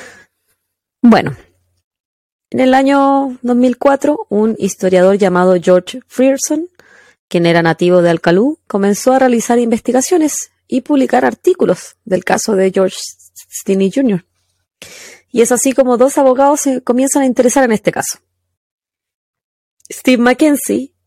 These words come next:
y Matt Burgess comenzaron a recaudar información y juntos con el proyecto de justicia restaurativa y derechos civiles realizan un amicus brief. Que me perdonen los, ah, expertos en leyes que nos están escuchando, pero el amicus brief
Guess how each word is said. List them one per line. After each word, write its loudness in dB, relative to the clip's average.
y 0
Matt 0
Burgess -4
comenzaron 0
a 0
recaudar 0
información -2
y -4
juntos -4
con -2
el 0
proyecto -2
de 2
justicia -4
restaurativa -2
y -6
derechos -6
civiles -4
realizan -2
un -4
amicus -6
brief. 0
Que 2
me 4
perdonen 2
los, 0
ah, -2
expertos -6
en -2
leyes 0
que -4
nos 0
están 0
escuchando, -2
pero 2
el 2
amicus -2
brief -2